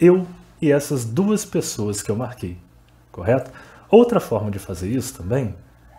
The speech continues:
é assim, ó. Eu vou pegar uma foto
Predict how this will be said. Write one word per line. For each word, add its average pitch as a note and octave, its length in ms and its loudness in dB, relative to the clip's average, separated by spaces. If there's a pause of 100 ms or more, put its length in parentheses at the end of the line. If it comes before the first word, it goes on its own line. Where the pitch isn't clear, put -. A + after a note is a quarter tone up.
(340)
é C#3 60 2
assim, A2+ 340 -4
ó. F2 60 -14 (1160)
Eu D3+ 120 4
vou C3+ 160 -2
pegar G#2 300 -2
uma F#2 140 -6
foto - 480 -2